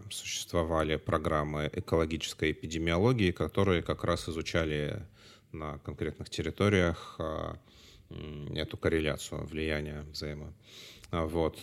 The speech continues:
а, сеча-, а, они вот как тогда были свернуты, так они и свернуты. Ни в каких нац-, а, проектах, а, изучения этой связи и, соответственно, сни-, снижения заболеваемости по экологическим факторам я не обнаружил.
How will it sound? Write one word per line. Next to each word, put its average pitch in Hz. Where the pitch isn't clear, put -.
а, 80
сеча-, -
а, 82
они 85
вот 90
как -
тогда 82
были 135
свернуты, 120
так -
они 85
и 78
свернуты. 76
Ни 85
в -
каких 87
нац-, 85
а, 82
проектах, 80
а, 78
изучения 80
этой 76
связи 80
и, 73
соответственно, 80
сни-, -
снижения 80
заболеваемости 78
по 80
экологическим 82
факторам 82
я 92
не 90
обнаружил. 78